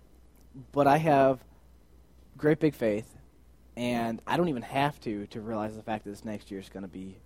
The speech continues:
even cooler. Um, in a few minutes, we're gonna open all of our letters, and I have these here. Steadfast, do not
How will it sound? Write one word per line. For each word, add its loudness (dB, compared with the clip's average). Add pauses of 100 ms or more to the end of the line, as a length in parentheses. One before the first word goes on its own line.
(480)
even -4
cooler. -8 (540)
Um, 0 (640)
in -2
a 0
few 4
minutes, 4 (360)
we're 2
gonna 0
open 0
all 6
of 6
our 8
letters, 0 (260)
and -8
I -6
have -4
these -10
here. 2 (920)
Steadfast, 4
do -4
not 4